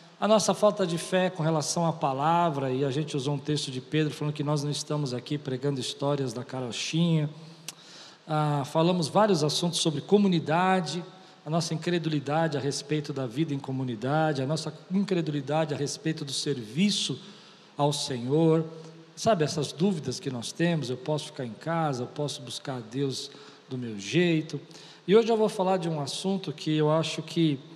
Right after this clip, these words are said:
tem muito a ver com essas questões difíceis que nós passamos nesse tempo. Romanos três, vinte e um a vinte e seis, se você está pronto, diga, "Estou pronto."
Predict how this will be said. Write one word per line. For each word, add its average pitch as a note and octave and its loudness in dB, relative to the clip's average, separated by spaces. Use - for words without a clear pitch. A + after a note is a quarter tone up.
tem D#3+ 0
muito F3 4
a D3+ 4
ver E3 0
com D#3 0
essas D3+ -2
questões D#3+ -2
difíceis E3+ -2
que D#3 -4
nós D#3 2
passamos E3 0
nesse F3+ 0
tempo. C3 0
Romanos G#3 4
três, G3 4
vinte E3+ -2
e F#3 -2
um F3+ 0
a D#3+ 2
vinte D#3+ -2
e - -6
seis, E3+ 2
se - -4
você D3+ -2
está E3 0
pronto, E3 2
diga, D#3+ 0
"Estou E3 2
pronto." E3 4